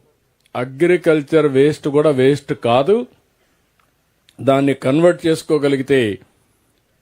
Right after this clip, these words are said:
సంపదగా సృష్టించుకోవచ్చు, మళ్ళీ పొలాలకు వేసుకోవచ్చు, అనేక లాభాలు ఉంటాయి. We will work it out. Thank you, మా. ఎక్సలెంట్. బా-, ఏం చదువుకున్నావు నువ్వు? డిగ్రీ చేశావు.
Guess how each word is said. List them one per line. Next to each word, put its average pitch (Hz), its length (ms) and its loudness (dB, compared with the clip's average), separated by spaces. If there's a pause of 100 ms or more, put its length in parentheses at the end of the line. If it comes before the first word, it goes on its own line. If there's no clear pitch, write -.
(220)
సంపదగా 151 600 0
సృష్టించుకోవచ్చు, 131 920 -2
మళ్ళీ 147 360 2
పొలాలకు 139 460 0
వేసుకోవచ్చు, 127 560 -4
అనేక 135 320 0
లాభాలు 123 360 0
ఉంటాయి. 170 300 -2 (400)
We 135 80 4
will 120 140 0
work 113 140 -8
it 85 120 -12
out. 67 120 -12 (200)
Thank 123 160 -2
you, 117 100 -4
మా. 90 140 -12 (200)
ఎక్సలెంట్. 110 440 -6 (220)
బా-, 120 120 -8 (840)
ఏం 147 140 2
చదువుకున్నావు 147 460 0
నువ్వు? 98 220 -8 (1800)
డిగ్రీ 127 240 0
చేశావు. 98 360 -6